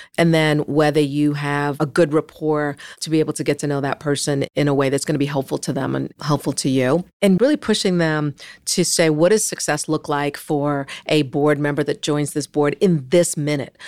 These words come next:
Because one of the things that I try to make people understand is that board selection is not personal. It's all about what that board needs at that time.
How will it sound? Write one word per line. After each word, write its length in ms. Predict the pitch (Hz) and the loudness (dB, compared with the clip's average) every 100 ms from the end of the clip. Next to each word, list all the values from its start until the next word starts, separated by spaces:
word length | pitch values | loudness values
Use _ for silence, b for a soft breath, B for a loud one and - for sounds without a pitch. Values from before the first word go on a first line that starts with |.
| B - | B -4
Because 240 | 180 156 | -2 0
one 260 | 156 180 220 | 2 4 4
of 80 | |
the 80 | 233 | 0
things 320 | - 180 156 | -2 0 0
that 140 | 156 147 | -2 -2
I 80 | 147 | -4
try 340 | - 143 165 | -6 -2 0
to 60 | 165 | 0
make 180 | 151 | 0
people 240 | 156 - 147 | -4 -4 -4
understand 480 | 143 139 - 147 143 | -2 -2 -2 -2 -2
is 120 | 131 | 0
that 200 | - - B B B _ _ - | -2 -4 B B B _ _ 2
board 460 | 165 160 170 175 | 4 6 4 2
selection 720 | - 160 147 147 143 - 143 - - | -2 -2 -2 -4 -4 -4 -4 -4 0
is 300 | 147 147 143 | 2 2 0
not 280 | 143 139 - _ _ _ - | 0 0 -4 _ _ _ -8
personal. 480 | 143 - - - B B B - | -4 -4 -4 -10 B B B 0
It's 180 | 185 175 _ 170 | 2 2 _ 0
all 280 | 160 165 | 4 4
about 320 | 180 151 143 151 | 2 -2 -4 -6
what 360 | 156 156 - | -2 -2 -2
that 320 | 165 151 - | -2 -2 -4
board 380 | - 147 147 143 | -4 -2 -2 -2
needs 420 | 147 147 156 156 | -2 0 0 0
at 160 | 147 - | -2 -2
that 300 | 139 135 - | -2 -2 -4
time. 500 | - 147 135 151 | -6 -4 -2 0